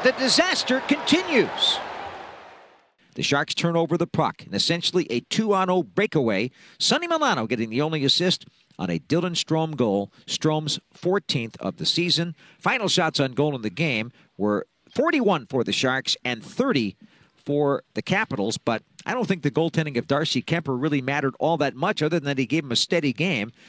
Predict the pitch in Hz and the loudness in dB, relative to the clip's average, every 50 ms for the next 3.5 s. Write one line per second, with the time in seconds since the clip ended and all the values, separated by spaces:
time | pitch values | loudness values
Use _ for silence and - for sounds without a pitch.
0 | - - - _ - 135 - 139 151 160 165 151 - 147 135 - - 170 196 190 | -20 -20 -14 _ -4 -2 0 0 0 2 2 2 0 -2 -2 -2 -2 -2 -2 -2
1 | - - - 185 190 196 175 151 165 214 233 208 - - _ _ _ _ _ _ | -2 -2 0 0 0 0 0 0 0 0 0 0 -2 -4 _ _ _ _ _ _
2 | _ _ _ - - 139 - 127 127 131 - - 147 143 147 143 139 - 139 117 | _ _ _ -4 -2 -2 0 -2 -2 -4 -2 0 0 0 2 0 0 -2 -2 -4
3 | 131 - - - 147 107 - - - | -4 -2 0 0 0 0 -2 -6 -12